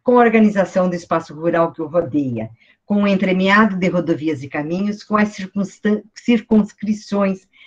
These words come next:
administrativas, buscando ressituar o espaço urbano no interior de um determinado número de conjuntos morfológicos de escalas,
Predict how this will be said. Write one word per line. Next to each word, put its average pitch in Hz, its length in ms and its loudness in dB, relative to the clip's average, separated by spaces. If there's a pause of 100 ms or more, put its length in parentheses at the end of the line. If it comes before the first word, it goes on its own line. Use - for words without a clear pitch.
(180)
administrativas, 180 1400 -2 (300)
buscando 185 720 0
ressituar 156 840 -2 (420)
o 196 60 -6
espaço 165 440 -4
urbano 220 380 0
no 226 100 4
interior 185 520 0
de 175 80 -8
um 180 80 -6
determinado 175 640 -4
número 208 400 0
de 190 100 -8
conjuntos 170 540 -8
morfológicos 156 800 0
de 151 80 -6
escalas, 226 720 2